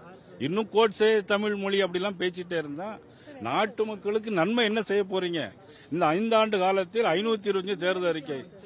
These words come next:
ஓய்வூதிய பென்ஷன், இது எவ்வளவு பெரிய ஏமாற்று வேலை? ஓய்வூதிய பென்ஷன் நீங்களே சொல்லுங்க, உங்க மனசாட்சியை தொட்டு சொல்லுங்க.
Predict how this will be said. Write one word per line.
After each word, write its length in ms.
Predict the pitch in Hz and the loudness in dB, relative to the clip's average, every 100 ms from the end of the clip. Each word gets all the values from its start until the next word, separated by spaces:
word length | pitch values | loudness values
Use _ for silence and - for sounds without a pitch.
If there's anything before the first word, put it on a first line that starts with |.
| - - | -20 -8
ஓய்வூதிய 500 | 135 208 226 220 208 | 4 6 6 6 4
பென்ஷன், 480 | 185 170 175 185 190 - | 2 0 -2 -4 -6 -6
இது 200 | 151 156 | -2 0
எவ்வளவு 280 | 175 233 | 4 4
பெரிய 240 | 208 202 151 | 4 2 2
ஏமாற்று 360 | 165 160 131 | 0 -4 -4
வேலை? 200 | 120 104 98 - - - - - - - - - 110 | -10 -12 -14 -20 -20 -20 -20 -20 -20 -20 -20 -10 2
ஓய்வூதிய 480 | 170 220 208 196 180 | 6 6 6 4 2
பென்ஷன் 360 | 139 139 185 | 0 -4 -2
நீங்களே 360 | 165 220 226 233 | 0 0 2 2
சொல்லுங்க, 340 | 165 151 131 | 0 -6 -4
உங்க 240 | 127 139 147 | -4 -2 -2
மனசாட்சியை 400 | 175 202 180 - | -2 -4 -6 -12
தொட்டு 240 | 156 151 | -14 -16
சொல்லுங்க. 260 | 127 117 92 | -20 -20 -20